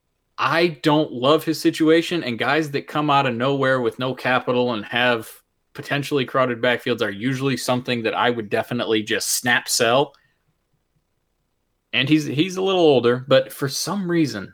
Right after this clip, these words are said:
I, I really think this is gonna last. Uh, if I'm going to sell it, it's not gonna be anytime soon. It's gonna be at some point in the season probably,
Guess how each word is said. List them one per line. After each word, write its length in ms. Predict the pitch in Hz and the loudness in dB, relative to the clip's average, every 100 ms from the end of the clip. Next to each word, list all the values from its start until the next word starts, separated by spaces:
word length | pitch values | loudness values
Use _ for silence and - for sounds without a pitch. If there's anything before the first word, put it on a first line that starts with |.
| - | -4
I, 180 | 117 143 | 0 2
I 100 | 127 | 2
really 260 | 127 147 139 | 4 4 4
think 180 | 139 | 0
this 160 | 123 120 | -2 -4
is 140 | 120 | -4
gonna 180 | 113 113 | -4 -4
last. 500 | 107 95 85 - - 120 | -2 -4 -6 -12 -12 -2
Uh, 300 | 127 127 123 | 2 2 0
if 200 | 135 131 | -2 2
I'm 160 | 147 139 | 2 4
going 220 | 143 175 | 4 4
to 40 | |
sell 300 | 160 185 185 | 2 4 4
it, 80 | 190 | 4
it's 160 | 127 - | 0 -2
not 180 | 123 127 | -2 0
gonna 160 | 131 | -2
be 200 | 120 120 | -2 -2
anytime 440 | 117 120 110 107 101 | -2 -2 -4 -6 -6
soon. 360 | - 107 90 | -6 -8 -8
It's 100 | 85 | -10
gonna 160 | 127 123 | -6 -6
be 160 | 123 117 | 0 0
at 140 | - | 0
some 160 | 127 135 | -2 0
point 240 | 165 156 | 0 0
in 40 | |
the 80 | 165 | 0
season 360 | 156 170 170 180 | 0 -2 -2 2
probably, 520 | 190 185 196 214 214 | 2 2 2 0 0